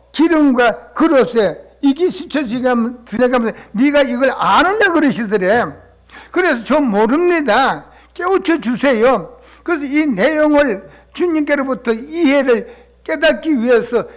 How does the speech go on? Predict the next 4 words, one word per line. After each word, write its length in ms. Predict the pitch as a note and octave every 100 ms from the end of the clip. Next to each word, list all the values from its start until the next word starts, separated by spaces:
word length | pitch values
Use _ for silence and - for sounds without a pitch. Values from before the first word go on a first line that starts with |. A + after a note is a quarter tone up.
| -
십오 720 | - - D#4+ D#4+ A3 C4 C#4+
일을 460 | C#4 D4 F4+ D4+ - -
철야를 600 | - C#4+ F#4+ E4+ F4 G#3+
드렸대요. 880 | A3+ A3 A3 G#3 F3 F3 F#3+ C#3+